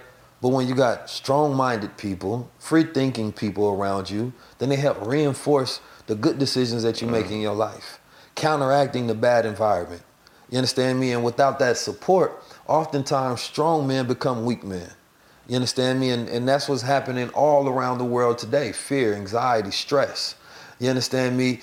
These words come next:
Speaker 1: Insecurity, pressure, right, is what's making people make decisions today, right? Which means that when you fear something, it becomes your God.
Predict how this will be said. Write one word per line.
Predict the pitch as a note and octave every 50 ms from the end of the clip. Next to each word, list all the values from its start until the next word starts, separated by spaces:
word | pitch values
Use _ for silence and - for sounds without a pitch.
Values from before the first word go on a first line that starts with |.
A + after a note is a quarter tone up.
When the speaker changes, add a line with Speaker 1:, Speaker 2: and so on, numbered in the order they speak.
| - - - -
Speaker 1:
Insecurity, | C3+ C#3+ C#3 - - A#2+ - - - D#3+ D#3 C#3+ C3 A#2+ A2+ G#2 G2 F#2 - - - - -
pressure, | - - - D3+ D#3 D#3 C#3+ - - B2 G2+ F#2 F2+ - - - - - - -
right, | A#2 C3 C#3 C#3 C3 A2 - - - - - - -
is | C3 D3 C#3+ B2+ - - - - - _ -
what's | - C#3+ D3+ B2
making | A#2+ B2+ C3+ D3+ E3 D#3 - D3 C#3 C3+
people | - D3 C#3 B2 C3 C3
make | C#3 C#3 C3+ A#2+
decisions | A#2 C3 - - C#3+ C3+ G#2+ G2 F#2+ F#2 - -
today, | - G2 F#2 F#2 F2+ - - - _ _ _ _ _ _ _ _ _ -
right? | - A#2 B2 C#3 D3 D3 C#3+ - - - - - - - - -
Which | B2+ C#3 D3+ B2 A#2
means | C3 D#3 E3+ E3+ D#3+ D#3 C#3
that | C#3 C#3+ C3+ B2+
when | C3+ C3+ C3+
you | C3 C3
fear | B2+ - - E3+ F3+ F3+ E3+
something, | D#3+ E3 D#3 C#3 C3 C#3 C3+
it | C#3+ C3+
becomes | A#2+ C3+ - - C#3 C3+ A#2+ A#2
your | B2 A2+ G#2
God. | G#2 B2+ B2+ A#2 F#2+ F2 -